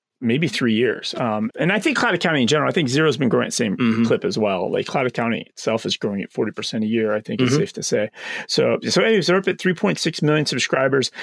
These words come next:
Speaker 1: but they also, uh, talked about their, uh, U S numbers as well. So U S, U S subscribers is at two point seven million.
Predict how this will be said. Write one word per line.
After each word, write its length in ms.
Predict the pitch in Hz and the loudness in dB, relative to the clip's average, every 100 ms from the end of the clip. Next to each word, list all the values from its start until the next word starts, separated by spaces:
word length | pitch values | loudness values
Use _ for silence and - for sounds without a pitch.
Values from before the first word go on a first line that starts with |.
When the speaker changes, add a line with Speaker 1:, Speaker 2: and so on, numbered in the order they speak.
| - | -6
Speaker 1:
but 120 | - 151 | 0 2
they 120 | 151 | 2
also, 460 | - 240 - 240 | 4 2 4 4
uh, 300 | 160 156 143 | 6 4 4
talked 200 | 143 151 | 2 0
about 260 | 156 151 - | 4 2 4
their, 200 | 151 135 | 4 6
uh, 200 | 127 113 - _ - - | 4 2 -4 _ -20 -4
U 140 | 147 165 | 2 2
S 120 | 160 | 4
numbers 300 | 185 185 156 | 2 4 4
as 100 | 120 | 4
well. 280 | 123 135 165 | 4 4 2
So 320 | - 143 131 | 4 6 6
U 200 | 143 180 | 4 2
S, 280 | 196 - 160 _ _ _ - | 2 0 -4 _ _ _ 0
U 160 | 170 | 2
S 100 | 208 | 4
subscribers 640 | - 147 - 160 135 135 - | 2 0 2 4 4 2 0
is 80 | 139 | -2
at 140 | - | -2
two 160 | - 170 | -2 0
point 240 | 165 254 | -2 -2
seven 320 | - 143 170 | 0 2 4
million. 320 | 180 202 220 | 2 2 0